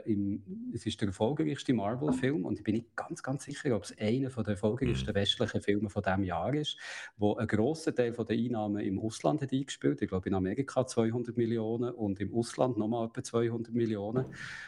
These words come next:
Speaker 1: Also es ist einer von der erfolgreichsten Post-Covid-Filme gewesen jetzt, aber in China ist er nicht einmal unter den Top zehn.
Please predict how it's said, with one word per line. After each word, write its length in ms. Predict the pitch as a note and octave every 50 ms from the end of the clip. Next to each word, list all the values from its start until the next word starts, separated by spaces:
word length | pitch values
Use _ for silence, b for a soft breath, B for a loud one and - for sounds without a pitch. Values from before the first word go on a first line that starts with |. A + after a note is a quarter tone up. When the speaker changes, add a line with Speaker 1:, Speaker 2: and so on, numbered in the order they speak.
| B B
Speaker 1:
Also 220 | - - - A2+
es 80 | G#2 F#2+
ist 60 | - -
einer 220 | A2+ A#2+ C3+ B2
von 160 | - - G2+ -
der 200 | G#2+ G#2+ - -
erfolgreichsten 720 | A2 - - G#2 A2 B2 - A#2 A2+ A2+ - - - G#2
Post-Covid-Filme 1160 | - - G#2+ G#2+ G2+ - - - - G#2 G#2 C3 D3 C#3+ - - - C3 B2 B2+ B2+ C3+ C3
gewesen 320 | - - - A2 A#2+ C#3+ C#3
jetzt, 360 | B2 B2 C#3 - - - -
aber 120 | B2+ A#2 A2
in 140 | G#2 G#2
China 320 | - - - D3+ F3+ D#3+ A2
ist 100 | F#2 -
er 60 | G2+
nicht 120 | G#2 G#2
einmal 160 | - A#2 G#2 F#2+
unter 140 | F#2 F2+
den 100 | F2+ F#2
Top 280 | - - G2 G2+ - -
zehn. 280 | - - G2+ C3 A#2+